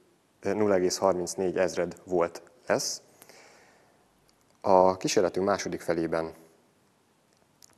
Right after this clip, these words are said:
letakarom a napelemeknek az ötven százalékát, ez esetben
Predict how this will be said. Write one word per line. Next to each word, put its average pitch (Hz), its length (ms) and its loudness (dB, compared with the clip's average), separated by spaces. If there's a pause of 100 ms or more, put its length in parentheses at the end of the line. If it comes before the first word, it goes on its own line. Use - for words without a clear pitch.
(160)
letakarom 95 560 -4 (180)
a 90 260 -4 (440)
napelemeknek 90 600 -6
az - 100 -10
ötven - 260 -10
százalékát, 113 680 0 (420)
ez 131 140 0
esetben 101 460 -2